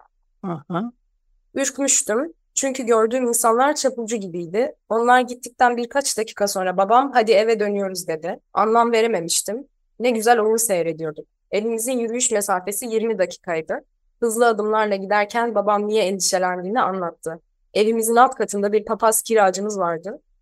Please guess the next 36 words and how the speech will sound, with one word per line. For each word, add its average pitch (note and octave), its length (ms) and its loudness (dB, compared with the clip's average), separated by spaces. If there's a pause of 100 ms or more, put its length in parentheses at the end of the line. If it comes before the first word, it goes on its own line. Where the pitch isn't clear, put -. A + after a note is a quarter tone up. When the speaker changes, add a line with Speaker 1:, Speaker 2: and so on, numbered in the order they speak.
(140)
Speaker 2:
On B3 180 2
beş B3+ 200 2
gün A3 100 -2
önce F#3+ 240 2
başka G3 320 0
bir A3+ 80 4
eve A3 180 4
taşınmıştı G3 580 -2
ama G#3+ 200 0
nümayişçiler G#3+ 760 0
gelip G3+ 420 -4
onu G#3 240 -2
bizim G3 220 -4
evde G3 280 0
de - 60 2
arayabilir, F3+ 720 -4 (260)
evimize G3+ 380 0
zarar G#3 360 4
verebilirlerdi. F#3+ 880 -2 (420)
Bu B3 120 2
yüzden A#3+ 280 2
evde G3 240 2
olmalıydık. E3 680 -2 (480)
Babam G3+ 300 6
haklı G3 340 2
çıktı. B3 560 0
Gece F#3+ 240 4
yarısı G#3 320 4
yaklaşık G3+ 500 0
yüz A#3+ 220 -2
kişilik F3+ 400 -4
bir G3 100 0
grup A3 340 -2
evimizin G3+ 420 2
önüne G3+ 280 -2
geldi." D#3 420 -6